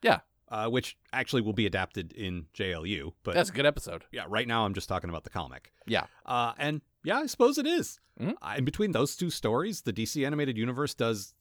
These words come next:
Speaker 2: It's Bad to Live in a Fantasy World way better than Star Trek ever did. They kept
Speaker 1: Yeah.
Speaker 2: doing that story over and over again, and they failed every
Speaker 1: Mm.
Speaker 2: time. <laughs>
Speaker 1: Well, it's
Speaker 2: Like,
Speaker 1: like,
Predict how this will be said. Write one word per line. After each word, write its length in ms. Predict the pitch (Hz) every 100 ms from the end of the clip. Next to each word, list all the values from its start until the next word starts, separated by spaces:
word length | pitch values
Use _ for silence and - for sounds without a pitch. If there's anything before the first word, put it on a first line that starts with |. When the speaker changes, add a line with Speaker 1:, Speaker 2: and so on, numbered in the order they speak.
| _ _
Speaker 2:
It's 200 | 120 -
Bad 320 | 101 98 113 110
to 60 |
Live 180 | 110 110
in 60 | 110
a 20 |
Fantasy 400 | - 98 107 139
World 400 | 123 123 120 117 -
way 160 | 156
better 240 | 135 113 101
than 120 | 92
Star 220 | - 104
Trek 200 | - 87 90
ever 140 | 82
did. 220 | 80 73
They 80 | 95
kept 180 | - 147
Speaker 1:
Yeah. 180 | 196 185
Speaker 2:
doing 120 | 98
that 260 | 98 104
story 480 | - - 85 85 80 -
over 320 | 120 113 104
and 100 | 95
over 180 | 90 85
again, 160 | 82 82
and 80 |
they 60 | 78
failed 340 | - 87 85 - -
every 240 | 104 98
Speaker 1:
Mm. 120 | 117 117
Speaker 2:
time. 240 | 85 - -
<laughs> 40 | _ _ _ _ _ _ _ _ _ _ _ _ _ _ _ _ _ _ - -
Speaker 1:
Well, 100 | 165
it's 80 |
Speaker 2:
Like, 240 | 175 170
Speaker 1:
like, 80 | -